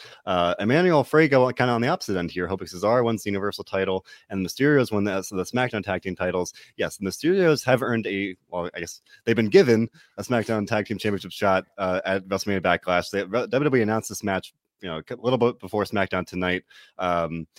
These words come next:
and we've seen a little bit of a, a build for this, but I, to me, it's still, it would've been a little,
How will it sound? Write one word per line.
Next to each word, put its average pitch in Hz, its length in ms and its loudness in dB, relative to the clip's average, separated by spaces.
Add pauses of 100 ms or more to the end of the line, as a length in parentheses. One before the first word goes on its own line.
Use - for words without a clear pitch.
(160)
and 147 80 2
we've 175 100 2
seen 226 240 0
a 180 80 2
little 127 160 2
bit 113 140 0
of 101 100 -2
a, 98 160 -4
a 98 80 -4
build 92 320 -2
for 101 220 -4
this, 107 240 -2
but 85 160 -4
I, 85 220 -2 (560)
to 101 100 -4
me, 98 100 0
it's 85 160 -6
still, 85 320 -4
it 78 60 -6
would've 90 180 -4
been 90 100 -4
a 87 80 -6
little, 107 380 0